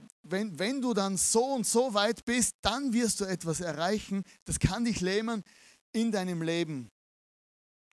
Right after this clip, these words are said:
Und wenn man sich so richtig gelähmt fühlt, ist ein Gefühl, das, äh, das, das meistens durchdringt, ist Selbstmitleid.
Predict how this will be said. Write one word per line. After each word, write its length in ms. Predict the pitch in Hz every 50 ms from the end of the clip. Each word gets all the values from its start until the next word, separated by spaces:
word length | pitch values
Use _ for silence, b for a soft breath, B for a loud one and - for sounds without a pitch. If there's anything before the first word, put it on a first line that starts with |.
| _ - -
Und 140 | - 202 175
wenn 140 | 190 220 226
man 80 | 233 190
sich 140 | 190 180
so 100 | - 185
richtig 520 | 156 - 196 277 262 - - - 196 - -
gelähmt 540 | - 175 160 160 156 196 262 285 262 - -
fühlt, 420 | - 208 226 233 262 247 - - B B B B B B
ist 200 | - 165 - - _ _ -
ein 300 | 185 196 220 277 277 233
Gefühl, 500 | 226 214 - - 196 214 226 240 240 214 b b b b b b b _ -
das, 360 | 185 170 170 165 - - -
äh, 300 | - - 165 165 175 170 - _ - - _ _ -
das, 260 | 170 160 147 - -
das 220 | - 160 147 -
meistens 460 | 165 160 170 208 208 - 214 180 - -
durchdringt, 540 | 190 202 208 - - - 175 190 180 - -
ist 240 | 151 - - -
Selbstmitleid. 960 | - 165 165 185 175 - - - 160 147 127 - 135 120 104 101 95 - -